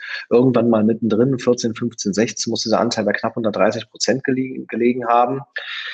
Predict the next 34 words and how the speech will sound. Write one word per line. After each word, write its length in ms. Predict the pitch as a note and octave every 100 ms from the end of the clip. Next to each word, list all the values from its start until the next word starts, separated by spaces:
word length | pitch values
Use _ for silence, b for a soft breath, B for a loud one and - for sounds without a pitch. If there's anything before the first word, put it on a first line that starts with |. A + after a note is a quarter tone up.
| B B - -
Woran 360 | B2+ C#3 B2+ B2
liegt 340 | C#3+ F#3+ F3+
das? 500 | F3 A3 - - -
Ähm, 320 | C3 B2 A#2+ A#2
Gutscheinseiten 680 | D3 - C#3 A#2+ A#2+ B2+
waren 100 | A#2+
extrem 360 | A2 - C3+ B2
reichweitenstark, 960 | F2+ D3 - D3+ D3 - C#3 C#3+ -
haben 80 | B2
es 80 | B2+
auch 120 | A2+
sehr 220 | - A2+
gut 180 | B2+ C#3
verstanden, 380 | - A#2+ B2+ B2
Verlagsseiten 640 | - G2 B2+ - D3 D3+ -
für 120 | C3+
sich 180 | C3+ -
einzuspannen, 560 | B2+ D3 C#3 - C#3
also 160 | A2+ F#2+
reichweitenstarke 800 | F#2 - G#2+ A2 - - F#2+ F#2
Medien. 320 | G#2+ C3 B2
Wir 160 | F#2+ -
denken 220 | G2 G2+
mal 80 | F#2+
an 80 | -
Gutscheine 320 | - G#2 G2
Punkt 220 | G#2 G2+
Fokus, 340 | B2 - A#2+
Gutscheine 300 | - - G#2+
Punkt 180 | - G2+
Spiegel 380 | - C3+ C#3+ B2+
und 240 | A2+ -
diese 240 | - - -
Verzeichnisgeschichten. 1040 | - A2+ A#2+ - - C3 C3 - - C#3